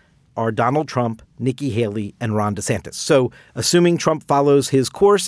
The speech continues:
and doesn't show up to debate, this would likely be a debate stage with two people on it, DeSantis and Haley,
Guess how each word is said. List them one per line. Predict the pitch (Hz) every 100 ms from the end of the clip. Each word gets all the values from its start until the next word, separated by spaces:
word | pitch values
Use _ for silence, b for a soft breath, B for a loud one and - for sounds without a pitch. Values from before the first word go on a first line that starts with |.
| -
and | 123
doesn't | 117 139 175
show | - 160
up | 151 -
to | 139
debate, | 139 160 165 - b b b b _ _
this | 131 135 160 160
would | 147
likely | 139 143 147 165
be | 139 135
a |
debate | 127 120 120
stage | - 123 117
with | 107
two | - 202
people | - 127 104
on | 92 120
it, |
DeSantis | 131 117 131 127 151
and | 165
Haley, | 104 101 87 95